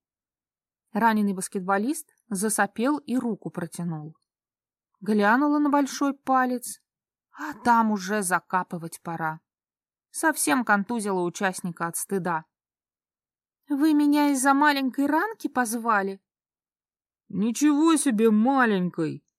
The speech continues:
заскулил здоровенный бугай. «Вытекло кровище пол ведра.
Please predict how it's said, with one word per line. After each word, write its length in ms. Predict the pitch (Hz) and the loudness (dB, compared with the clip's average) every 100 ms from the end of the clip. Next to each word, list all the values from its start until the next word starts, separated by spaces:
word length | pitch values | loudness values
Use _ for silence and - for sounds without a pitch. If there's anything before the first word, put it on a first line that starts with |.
| _ _ _ | _ _ _
заскулил 580 | 226 220 214 240 220 185 | -8 -8 -4 2 4 4
здоровенный 580 | 185 196 208 202 190 185 | 2 0 2 2 0 -2
бугай. 500 | 185 208 196 170 165 _ _ _ _ _ _ _ | -4 -4 -4 -4 -8 _ _ _ _ _ _ _
«Вытекло 580 | 262 254 320 247 202 185 | 2 6 6 4 0 0
кровище 600 | - 170 220 285 254 202 | 2 2 4 2 2 0
пол 260 | 165 208 196 | -2 0 2
ведра. 560 | 202 214 247 202 139 | 2 2 2 0 -4